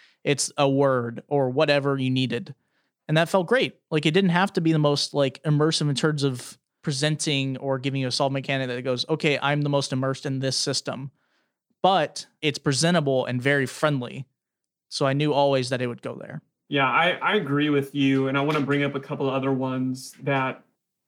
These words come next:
Speaker 2: have been on games that we haven't had on the show yet. But I totally agree with you on the Society of Curiosities and Space Corp. Those have been some of the most immersive and enjoyable ways of presenting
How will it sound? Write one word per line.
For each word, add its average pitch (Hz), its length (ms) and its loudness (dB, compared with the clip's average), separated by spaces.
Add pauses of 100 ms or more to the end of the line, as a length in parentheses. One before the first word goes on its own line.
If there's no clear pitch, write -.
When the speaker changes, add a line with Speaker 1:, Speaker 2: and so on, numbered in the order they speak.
(260)
Speaker 2:
have 139 240 -2
been 147 120 4
on 135 200 2
games 131 560 2
that 131 180 -4
we 135 100 -4
haven't 131 220 -4
had 127 160 -6
on 127 140 -6
the 127 60 -10
show 127 280 -8
yet. 147 340 -6 (100)
But 135 440 0
I 151 120 2
totally 156 440 2
agree 139 320 0
with 139 220 0
you 135 280 2
on 131 140 -2
the 135 80 0
Society 131 480 -4
of 127 100 -6
Curiosities 127 960 -4
and 131 220 -4
Space 127 360 -8
Corp. 127 420 -8
Those 139 220 2
have 139 120 -2
been 131 160 2
some 131 200 -4
of 127 160 -4
the 135 80 -2
most 127 580 -2 (480)
immersive 143 1120 2
and 135 300 2
enjoyable 135 840 2
ways 131 580 -2
of 131 380 -4
presenting 131 1040 0